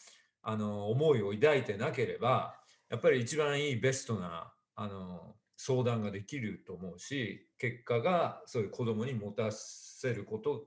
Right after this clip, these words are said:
えっと、もたらすことができると思うんですよね。だからそういう意味で、ある程度こう、ね、過去をある程度許してあげるっ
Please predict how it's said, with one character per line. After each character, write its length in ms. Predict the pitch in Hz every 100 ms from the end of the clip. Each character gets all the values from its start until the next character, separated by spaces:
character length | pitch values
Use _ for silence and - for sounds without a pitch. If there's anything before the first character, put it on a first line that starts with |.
| -
え 140 | 113 107
っ 40 |
と、 120 | - 98
も 140 | 107
た 120 | 143
ら 120 | 147
す 100 | 127
こ 100 | 107
と 100 | 98
が 120 | 185 110
で 140 | 98
き 100 | -
る 140 | 117 -
と 80 |
思 80 | -
う 40 | -
ん 40 |
で 60 | -
す 100 | -
よ 80 | -
ね。 120 | 127 - _ _ _
だ 100 | 208
か 100 | 208
ら 180 | 202 196
そ 180 | 190 202
う 60 |
い 60 | 226
う 20 |
意 40 | 233
味 80 | 147
で、 320 | 139 113 92 - -
あ 80 | 147
る 80 | 185
程 180 | 202
度 100 | -
こ 400 | - 113 104 - - - - _
う、 40 | 185
ね、 100 | 170
過 200 | 196 196
去 60 | 165
を 420 | 117 104 95 -
あ 80 | 120
る 60 | 117
程 140 | 143
度 80 | 101
許 300 | 98 131 175
し 140 | -
て 80 | 110
あ 80 | 90
げ 100 |
る 60 |
っ 20 | 87